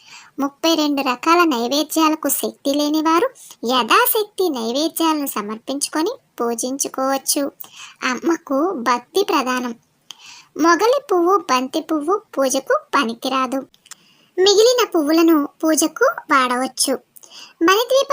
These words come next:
వర్ణన మహత్యమేమిటో తెలుసుకుందాం. శ్రీచక్ర బిందు రూపిణి శ్రీ రాజరాజేశ్వరి, శ్రీదేవి, శ్రీ మహావిద్య,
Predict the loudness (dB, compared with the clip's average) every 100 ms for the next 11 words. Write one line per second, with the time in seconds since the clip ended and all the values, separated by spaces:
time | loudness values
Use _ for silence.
0 | 2 2 2 0 -2 -4 -6 -6 -4 -2
1 | -2 -2 -2 -4 -6 _ -2 -2 -2 -4
2 | -6 -6 -6 -12 _ _ -20 -20 -8 -2
3 | 2 2 2 -2 -2 -2 0 0 2 2
4 | 0 0 0 0 -4 -6 -2 -2 0 -2
5 | -2 0 2 2 0 -2 -2 -2 -4 -4
6 | -4 0 0 0 0 0 -2 -4 -6 -2
7 | 2 2 0 0 2 2 2 -2 -2 -2